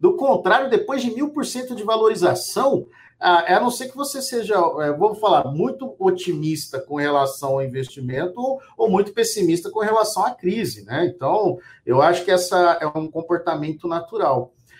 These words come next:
É, por outro lado, né, falando de futuro, eu acho, eu acho que há momentos, há momentos quando tivermos, é, notícias, assim, de muito peso, como, por exemplo,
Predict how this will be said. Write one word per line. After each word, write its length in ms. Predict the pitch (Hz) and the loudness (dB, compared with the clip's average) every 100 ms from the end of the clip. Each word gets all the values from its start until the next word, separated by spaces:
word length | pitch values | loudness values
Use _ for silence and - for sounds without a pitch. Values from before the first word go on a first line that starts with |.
| - | -2
É, 840 | 160 165 160 160 156 147 139 135 - _ _ _ _ _ _ - | 4 6 8 6 6 6 2 0 -8 _ _ _ _ _ _ 0
por 180 | 240 | 6
outro 220 | 226 190 175 | 6 6 4
lado, 420 | 160 220 240 139 | 4 4 4 0
né, 180 | 147 175 | -4 -4
falando 360 | 175 160 180 | -2 0 0
de 100 | 175 | -2
futuro, 640 | - - 180 - 214 190 - | -8 -18 -14 -8 -2 -2 0
eu 200 | 202 233 | 2 6
acho, 400 | 190 214 214 240 - | 6 4 2 -10 -6
eu 200 | 185 208 | 2 4
acho 300 | 190 208 - | 4 2 0
que 160 | - 190 | -8 0
há 140 | 196 | 0
momentos, 1000 | 240 226 156 156 170 180 180 208 - - _ _ _ _ _ _ _ _ _ _ | 0 -2 -2 -2 0 0 -2 -14 -18 -20 _ _ _ _ _ _ _ _ _ _
há 120 | 160 | -2
momentos 460 | 185 170 143 156 - | 2 2 0 -4 -6
quando 200 | 160 147 | -8 -8
tivermos, 800 | 147 135 147 170 147 - - _ _ _ - - | -8 -4 -2 -2 -4 -10 -14 _ _ _ -16 -4
é, 340 | 131 127 123 | 0 2 4
notícias, 1080 | 143 156 143 - 185 233 233 - 139 127 123 | 4 0 -2 -6 -4 -2 -4 -2 -2 -2 -4
assim, 520 | 120 - 143 131 123 | -6 -8 -6 -6 -6
de 280 | 120 123 120 | -6 -6 -4
muito 380 | 123 185 - | -2 -4 -4
peso, 680 | - - 135 170 165 135 123 | -8 -6 4 8 8 6 -2
como, 260 | 120 135 135 | -4 -2 -2
por 140 | 143 | 2
exemplo, 680 | 139 123 120 135 131 123 117 | 2 2 0 -2 -2 -4 -6